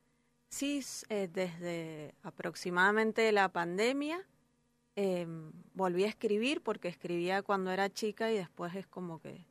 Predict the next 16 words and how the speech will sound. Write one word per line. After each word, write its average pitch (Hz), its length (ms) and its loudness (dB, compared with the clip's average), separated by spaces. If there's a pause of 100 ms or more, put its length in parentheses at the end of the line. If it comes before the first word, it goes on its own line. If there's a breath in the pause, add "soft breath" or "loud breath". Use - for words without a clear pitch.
(520)
dejé 190 640 2
de 175 100 0
hacerlo 240 540 2
por 170 340 -8
diversos 170 520 -4
motivos, 202 560 -4
no, 156 200 -14 (160)
no 175 140 -2
sé 185 140 -4
exactamente 202 720 2
cuáles, 262 520 4 (600)
pero 208 220 10
bueno, 247 200 10
encontrarme 214 800 8
encerrada 233 1300 10 (360)
me, 170 580 -2